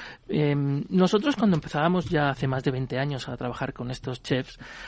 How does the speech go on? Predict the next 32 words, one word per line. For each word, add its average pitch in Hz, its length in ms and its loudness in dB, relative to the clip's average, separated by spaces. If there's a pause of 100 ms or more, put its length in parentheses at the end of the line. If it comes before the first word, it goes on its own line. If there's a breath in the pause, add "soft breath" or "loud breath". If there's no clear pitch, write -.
(180 loud breath)
eh, 139 320 -2
nos 160 180 4
dimos 185 240 4
cuenta 170 300 2
de 170 180 2
que 135 160 -6
ellos 160 320 0
no 147 120 -2
querían 151 280 2
un 175 80 4
aceite 143 320 0
para 117 200 -4
cualquier 113 340 -8
uso 123 320 -2
y 117 260 -10
eran 123 280 -4
exigentes 143 580 -4
hasta 147 260 -4
para 117 200 -8
decir, 127 260 -6
"Oye, 123 180 -4
quiero 139 200 -2
un 156 80 0
ocal 170 280 0
para 131 160 -4
hacer, 127 260 -4 (420)
pues, - 240 -14
o, 104 40 -12
o 104 180 -10
mojos 123 360 -6
o 120 60 -10
pasteles", 170 500 -4